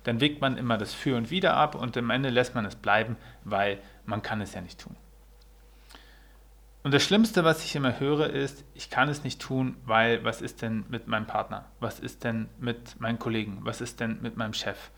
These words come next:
Und so weiter und so weiter. Und das Interessante dabei ist, wenn du diesen Kommunikationsweg nicht wählst, dass du deinen Partner mit ins Boot holst, dass du deine Kollegen mit ins Boot holst, dass du deinen Chef mit ins Boot holst und so weiter, dann wirst du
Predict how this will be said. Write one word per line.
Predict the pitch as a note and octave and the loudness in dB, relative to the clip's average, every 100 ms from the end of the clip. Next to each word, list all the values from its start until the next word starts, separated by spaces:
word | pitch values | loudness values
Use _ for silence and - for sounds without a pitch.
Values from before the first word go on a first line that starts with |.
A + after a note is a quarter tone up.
| - - - - | -20 -20 -20 -4
Und | C3+ | -2
so | A#2+ | 0
weiter | G#2+ G#2+ G2+ | -2 -2 -4
und | F#2+ | -8
so | G2 | -10
weiter. | F2+ F#2 A#2+ - - - - - - - | -14 -14 -18 -20 -20 -20 -20 -20 -14 -2
Und | C3+ | 0
das | C#3+ | 2
Interessante | D3+ D3+ - F3+ G3+ D3+ | 0 -2 2 4 4 0
dabei | C3 B2 | 2 2
ist, | - D3+ D3+ - | 0 -2 -6 -4
wenn | C3 | -2
du | C3+ | -2
diesen | B2+ B2 A#2+ - | -4 -2 -2 -4
Kommunikationsweg | - C3 B2 A#2 - C#3+ F3 F3+ C3 A#2 | -2 -2 0 -2 -2 -2 -2 -2 -4 -2
nicht | A#2 A2 A#2 | -4 -6 -4
wählst, | B2 D3+ D#3 B2+ - - - - - - - | 2 4 4 2 -4 -16 -20 -20 -20 -20 2
dass | A#2+ A#2+ - | 4 4 2
du | - A#2 A2+ A2 - - - - | -2 0 2 0 -4 -14 -20 -6
deinen | A#2+ A#2 | -2 4
Partner | C#3+ C#3+ C#3 | 6 6 4
mit | C3+ | 0
ins | A#2+ A#2 | -4 -6
Boot | - A2+ A2 - | -2 -2 -2 -4
holst, | G#2+ G2+ - | -4 -4 -6
dass | A2 | -8
du | A2+ | -6
deine | A2 A#2 | -4 -2
Kollegen | C3 C#3+ C#3+ | 0 2 2
mit | B2 A#2 | 0 -2
ins | - | -6
Boot | A#2 A2 - | -4 -4 -4
holst, | G#2+ G#2+ | -6 -6
dass | G#2 - | -8 -4
du | |
deinen | A#2 | -4
Chef | A2 C#3+ - | -2 -2 -2
mit | C3+ | -4
ins | A#2+ A2 | -4 -6
Boot | A#2 A2+ - | -4 -4 -4
holst | A2 - | -8 -8
und | G#2 | -12
so | G#2+ G2+ | -8 -4
weiter, | G#2 A2 G2+ - - - - | -4 -4 -10 -12 -20 -20 -6
dann | A2+ G#2+ | -4 0
wirst | B2 - - | -2 -2 -2
du | D3+ D#3+ - | 0 0 -4